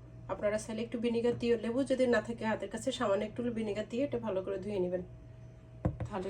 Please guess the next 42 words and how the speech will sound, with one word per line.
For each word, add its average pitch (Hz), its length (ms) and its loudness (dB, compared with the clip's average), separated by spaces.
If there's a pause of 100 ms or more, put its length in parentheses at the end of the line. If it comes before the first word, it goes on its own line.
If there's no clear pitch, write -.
গন্ধটা 208 420 0
থাকে 220 180 -4
না, 202 120 0 (720)
জার্ম 190 300 0
থাকলে 214 260 4
চলে 233 340 8
যাবে। 202 220 6 (520)
তো 269 60 -2 (100)
যাই 214 160 4
হোক, 220 140 -2
এটা 214 180 0
আমি 202 180 4
এখন 208 200 2
ধুয়ে 196 220 2
নেব। 185 140 0 (1500)
তো - 120 -4
এখানে 277 180 2
আমি 311 140 8 (100)
কিছু, 285 240 4 (240)
আহ, 226 320 12
মশলা 226 300 6
নিয়ে 262 220 10
নিলাম 190 260 6 (540)
মাগুর 214 260 4
মাছটা 190 220 0
রান্না 196 300 2
করার 190 220 4
জন্য। 185 140 0 (180)
দেখতে 277 180 0
পাচ্ছেন 269 260 2
কয়েকটা 226 320 0
কাঁচামরিচ, 220 540 0 (160)
লাল 190 160 4 (100)
আর 180 80 2 (140)
গ্রিনে 202 260 0
মিলেই, 214 300 0 (580)
আর 196 200 -2
নিচে 190 240 -2
কিছু - 200 -4
শুকনো 233 340 0
মরিচ। 226 200 4 (140)
মরিচটা 208 340 2